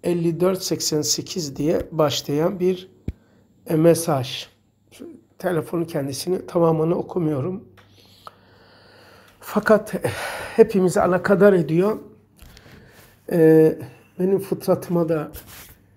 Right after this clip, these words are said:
öyle de garip geldi ki belki de ben büyütüyorum, okuyorum.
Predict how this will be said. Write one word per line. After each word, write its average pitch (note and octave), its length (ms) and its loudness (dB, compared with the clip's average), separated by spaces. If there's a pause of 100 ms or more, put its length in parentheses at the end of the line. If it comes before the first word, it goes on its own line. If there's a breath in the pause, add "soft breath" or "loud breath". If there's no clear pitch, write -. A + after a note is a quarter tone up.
(320)
öyle E3+ 240 0
de E3+ 60 -2
garip E3+ 420 4
geldi F3 340 -2
ki - 420 0 (1500 loud breath)
belki G#3 240 4
de A3 140 8
ben A3 200 4
büyütüyorum, G3+ 760 6 (1160)
okuyorum. G3 720 4